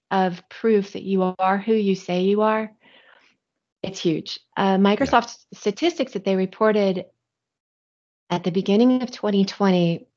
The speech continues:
Speaker 1: referencing, I believe, the twenty nineteen year, I'm gonna get 'em a little bit wrong, bear with me, but they were something crazy that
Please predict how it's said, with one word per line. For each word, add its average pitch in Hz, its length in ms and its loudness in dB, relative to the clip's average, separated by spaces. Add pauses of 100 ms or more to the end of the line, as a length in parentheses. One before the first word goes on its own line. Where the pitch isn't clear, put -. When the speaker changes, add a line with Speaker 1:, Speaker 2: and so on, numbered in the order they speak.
Speaker 1:
referencing, 196 1040 2 (380)
I 185 100 2
believe, 190 280 2
the 196 100 -2
twenty 185 300 0
nineteen 175 580 2
year, 165 500 0
I'm 196 140 0
gonna 196 140 4
get 185 120 2
'em 180 120 2
a 170 80 2
little 170 200 2
bit 170 160 -2
wrong, 170 300 0
bear 185 240 4
with 170 180 0
me, 170 280 -2 (440)
but 202 140 -2
they 220 140 6
were 220 100 6
something 254 360 2
crazy 196 480 4
that 170 340 2